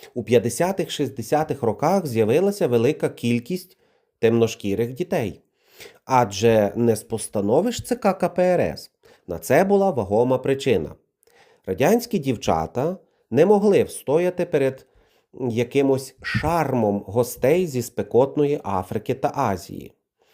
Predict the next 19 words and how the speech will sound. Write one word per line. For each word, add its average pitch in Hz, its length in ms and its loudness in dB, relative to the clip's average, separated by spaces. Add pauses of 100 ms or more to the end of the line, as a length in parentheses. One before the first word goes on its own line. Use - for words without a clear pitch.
(500)
І 147 260 2
чому 160 320 2
часто 143 520 -2
тещі 147 760 -4 (300)
доводилося 139 600 2
пояснювати 135 760 -2
зятю, 127 640 0
що - 280 -2
то 147 240 4
не 143 160 2
її 143 540 -4
дочка 151 540 2
гуляла 123 580 2
з 101 100 -6
вихідцем 117 600 0
з 98 80 -4
Африки, 107 600 -2
а 131 140 -2
вона, 127 600 0